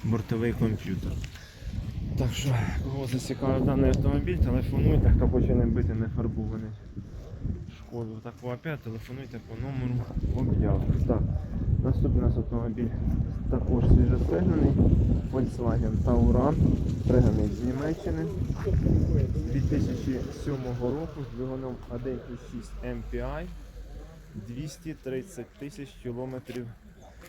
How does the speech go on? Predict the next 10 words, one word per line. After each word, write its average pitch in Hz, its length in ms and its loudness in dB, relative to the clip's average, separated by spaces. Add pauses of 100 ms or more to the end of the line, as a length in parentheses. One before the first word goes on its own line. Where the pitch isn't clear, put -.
(280)
пробігу. 104 520 -6 (3750)
Так, 117 340 -6
у 123 60 0
нас 120 180 -2
автомобіль 123 500 -6
також 117 440 -6
не 113 140 -2
битий, 113 320 -4
не 113 120 -4
фарбований. 160 760 -6